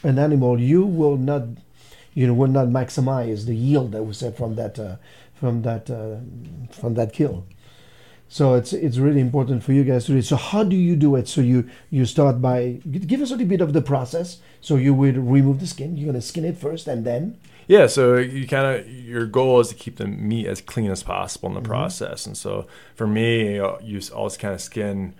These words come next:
Speaker 2: one side, pull it down, and then you're quartering, you know,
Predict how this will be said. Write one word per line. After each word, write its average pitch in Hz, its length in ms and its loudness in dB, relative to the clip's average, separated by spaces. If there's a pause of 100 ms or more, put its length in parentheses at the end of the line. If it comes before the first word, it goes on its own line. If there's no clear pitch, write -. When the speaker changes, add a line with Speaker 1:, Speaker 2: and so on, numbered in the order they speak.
(220)
Speaker 2:
one 113 280 -2
side, 104 580 -2
pull 101 240 -2
it 87 100 -10
down, 92 600 -6 (420)
and 98 180 -6
then 98 180 -2
you're 95 120 -6
quartering, 98 800 -2
you 107 100 -10
know, 90 180 -8